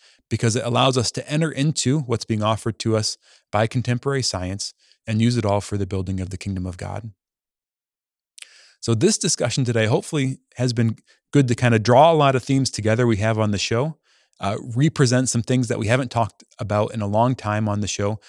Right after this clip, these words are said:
but also prepare for the upcoming, uh, season, the upcoming series on food. We're gonna be digging deep here. We're gonna go basically all the way down to the ground level and start talking about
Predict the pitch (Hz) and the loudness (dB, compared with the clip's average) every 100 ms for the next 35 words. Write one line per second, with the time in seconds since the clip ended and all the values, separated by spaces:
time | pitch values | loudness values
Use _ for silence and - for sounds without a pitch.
0 | - _ 120 160 - 196 - 127 - 165 | -20 _ 4 6 4 0 2 0 2 2
1 | - 143 123 117 98 - 113 110 107 - | 2 0 0 -2 -4 -4 0 0 -2 -8
2 | _ _ _ 98 87 92 - 139 123 120 | _ _ _ -6 -4 -4 0 0 2 0
3 | 123 117 _ _ - 120 - 123 107 - | -2 -6 _ _ -2 0 2 0 0 0
4 | 139 120 104 - 98 95 - 95 117 127 | 2 2 2 -2 -6 -8 -6 -6 -6 -10
5 | - _ _ _ 113 135 135 123 147 127 | -16 _ _ _ 2 4 4 4 2 2
6 | 123 123 156 - 123 113 131 120 113 113 | 0 0 -4 -4 -2 0 -2 -2 0 0
7 | 107 - - 113 - 147 135 127 127 185 | 0 -4 0 0 2 2 2 2 4 6
8 | 180 139 135 139 135 - 113 101 113 107 | 4 4 2 2 2 0 -2 2 2 2
9 | 104 101 107 110 _ _ _ _ 117 - | 0 -2 -4 -8 _ _ _ _ -4 2
10 | 139 - - 139 151 131 107 104 104 | 2 2 -2 -2 0 -2 0 0 -2